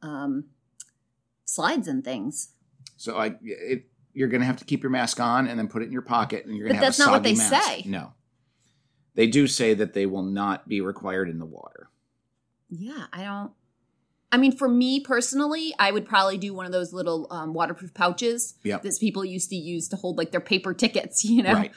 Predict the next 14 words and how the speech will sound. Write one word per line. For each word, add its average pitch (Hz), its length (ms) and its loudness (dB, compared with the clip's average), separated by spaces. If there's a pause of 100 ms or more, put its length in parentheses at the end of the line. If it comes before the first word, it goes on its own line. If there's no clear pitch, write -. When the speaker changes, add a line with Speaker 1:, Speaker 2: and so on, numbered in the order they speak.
(320)
Speaker 1:
Um, 180 280 6
I 196 80 4
would 190 120 2
probably 190 220 0
do 175 140 -2
one 170 100 -2
of 160 60 -2
those 165 240 2
and 165 100 -6
have 156 160 -4
a 151 60 -4
mask 151 400 -2
in 160 120 -10
it 147 140 -4